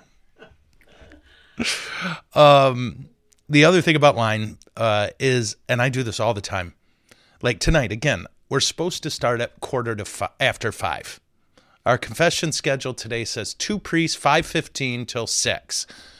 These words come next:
We have not started after five yet. We keep,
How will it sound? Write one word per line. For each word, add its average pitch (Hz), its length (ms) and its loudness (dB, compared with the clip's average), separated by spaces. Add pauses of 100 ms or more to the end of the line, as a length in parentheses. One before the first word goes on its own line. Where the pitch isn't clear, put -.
(680)
We 147 460 0
have 120 360 -2
not 135 520 -2
started 120 800 0 (160)
after 117 360 -2
five 101 440 -6
yet. 87 400 -10 (260)
We 127 140 -2
keep, 135 340 -4